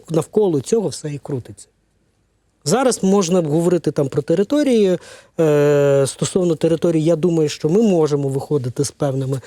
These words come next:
пропозиціями і виходити, якби, е, розуміючи, що це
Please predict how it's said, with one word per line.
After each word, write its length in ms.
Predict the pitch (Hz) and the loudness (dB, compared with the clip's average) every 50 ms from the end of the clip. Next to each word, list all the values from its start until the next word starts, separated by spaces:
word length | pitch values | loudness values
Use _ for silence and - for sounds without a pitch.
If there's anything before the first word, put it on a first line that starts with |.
| - - - - _ _ | -14 -20 -20 -20 _ _
пропозиціями 960 | - 165 151 - 160 156 135 135 139 127 117 - 185 208 233 254 262 269 220 | -2 -2 0 0 0 -2 0 0 -2 -2 -2 -2 0 0 0 0 -2 -2 -4
і 200 | 180 175 190 220 | -2 0 0 0
виходити, 500 | 196 175 - - 208 180 185 - - 160 | 0 0 0 0 0 0 0 0 0 0
якби, 380 | 156 151 151 151 156 151 156 151 | 0 0 0 -2 0 0 0 -2
е, 40 | - - - - - _ - 165 151 147 151 | -2 -6 -16 -20 -20 _ -4 -2 0 2 2
розуміючи, 640 | 156 175 160 160 180 180 180 175 156 143 - - 139 | 2 2 2 2 2 2 2 0 0 -2 -4 -4 -6
що 240 | - - - - 147 | -6 -6 -6 -6 -6
це 360 | - - 175 165 151 131 | -2 0 0 0 0 0